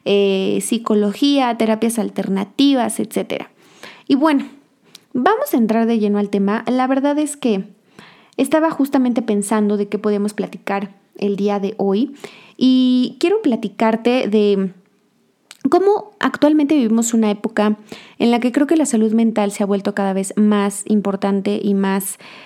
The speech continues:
necesaria por toda la situación en la que estamos viviendo.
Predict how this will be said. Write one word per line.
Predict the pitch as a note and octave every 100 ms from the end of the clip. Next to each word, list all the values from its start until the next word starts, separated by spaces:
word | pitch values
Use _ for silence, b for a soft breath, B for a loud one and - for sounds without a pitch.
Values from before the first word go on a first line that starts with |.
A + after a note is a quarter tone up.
| B -
necesaria | A#3 A3+ A3+ G3 F3+ G3+ G#3 G#3+ G#3 G#3
por | G#3
toda | G#3+ C#4
la | A#3
situación | G3+ G3 G3 G#3+
en | A3+
la | G#3
que |
estamos | - G3+ G3+
viviendo. | G3+ F#3+ G3+ G#3 F#3+